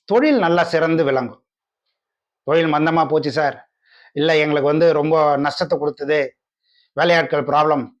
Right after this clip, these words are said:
இதெல்லாம் சொல்றீங்கன்னா, இது வரைக்கும் இருந்ததுன்னா அதெல்லாம் நீங்கி இப்ப தொழில் நல்லா நடக்கும். வேலை தேடுபவர்களுக்கு வேலை கிடைக்கும். ஏற்கனவே வேலையில பிரச்சனையா இருக்கிறவங்களுக்கு அந்த பிரச்சனைகள் நீங்கி இருக்கிற இடத்துலயே நல்லபடியா சுமூகமா இருக்கிற மாதிரி ஒரு சூழ்நிலை வரும். இல்லைன்னா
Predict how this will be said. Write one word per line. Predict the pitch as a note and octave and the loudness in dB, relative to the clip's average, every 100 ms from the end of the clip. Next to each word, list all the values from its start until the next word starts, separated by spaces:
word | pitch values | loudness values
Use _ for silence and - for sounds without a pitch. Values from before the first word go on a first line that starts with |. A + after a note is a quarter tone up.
| _ _ | _ _
இதெல்லாம் | C#3 C3 E3+ | -6 -2 0
சொல்றீங்கன்னா, | F3 D#3 D3+ C#3+ E3+ F#3 A#2+ | 0 -2 0 0 0 -2 -4
இது | C#3+ | -4
வரைக்கும் | C#3+ D#3+ D#3+ | -2 0 0
இருந்ததுன்னா | C#3 D3 | 0 0
அதெல்லாம் | G3+ C#3 D#3+ E3+ | 0 0 0 0
நீங்கி | C#3 D3+ D3+ A3 - _ _ | 0 0 -2 -4 -10 _ _
இப்ப | _ C#3 | _ -6
தொழில் | D3+ F#3+ E3 | 0 2 2
நல்லா | C3+ D#3+ | 2 2
நடக்கும். | C#3+ C3 - _ _ _ _ _ _ _ _ | 2 -2 -6 _ _ _ _ _ _ _ _
வேலை | - D3 A3 B3+ | -4 2 4 4
தேடுபவர்களுக்கு | G3 E3+ D#3 D3+ C#3+ C#3+ - | 2 0 2 0 0 0 -2
வேலை | B2+ D3+ E3+ | 0 0 0
கிடைக்கும். | - E3 - - _ _ _ _ _ _ _ _ _ _ _ _ | -2 -4 -6 -18 _ _ _ _ _ _ _ _ _ _ _ _
ஏற்கனவே | D#3 F3+ G3 G#3 B3+ | -4 -2 0 2 2
வேலையில | E3 E3 G#3 G3 | 2 2 2 0
பிரச்சனையா | - D3+ G3 G3+ F3 | -2 -6 -4 -2 -2
இருக்கிறவங்களுக்கு | D3 D3+ C3+ C3+ | 0 -2 -2 -2
அந்த | G3+ D3 C#3 C#3 | -2 -2 -2 -4
பிரச்சனைகள் | B2 D3 G3 F#3 D3 | -4 -8 -6 -4 -2
நீங்கி | C#3+ E3 G3 G#3+ _ _ - - | -2 -2 -2 -4 _ _ -20 -4
இருக்கிற | E3 F3+ G3 | -2 0 0
இடத்துலயே | E3 F3 G3 | 2 0 0
நல்லபடியா | F3+ D#3 D#3+ F3+ D#3+ | 0 0 0 0 -2
சுமூகமா | D#3+ F3 | -2 0
இருக்கிற | D#3+ C#3+ D#3 | 0 -2 -2
மாதிரி | D3+ E3 | 0 0
ஒரு | D#3 | 0
சூழ்நிலை | - D#3+ D3+ | -2 -4 -2
வரும். | C#3+ - | 0 -2
இல்லைன்னா | D#3 D3+ G3 D3 | -2 -2 0 -2